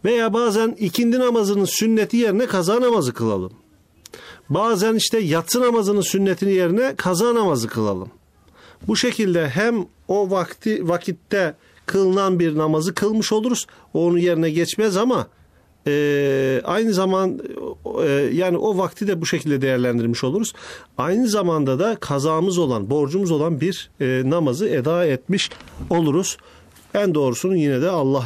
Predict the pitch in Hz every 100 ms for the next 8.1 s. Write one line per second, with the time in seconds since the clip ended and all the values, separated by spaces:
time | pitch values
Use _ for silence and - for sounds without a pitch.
0 | 120 113 180 - - - - 139 135 131
1 | 135 135 - 165 165 - 160 135 147 135
2 | 127 170 - - - - - 143 143 151
3 | 147 123 - - 135 131 131 - 147 120
4 | 113 107 120 180 - - - 170 147 127
5 | 117 - 196 165 131 123 101 95 92 -
6 | - _ _ - - - - - - -
7 | 247 196 220 226 196 214 185 139 113 101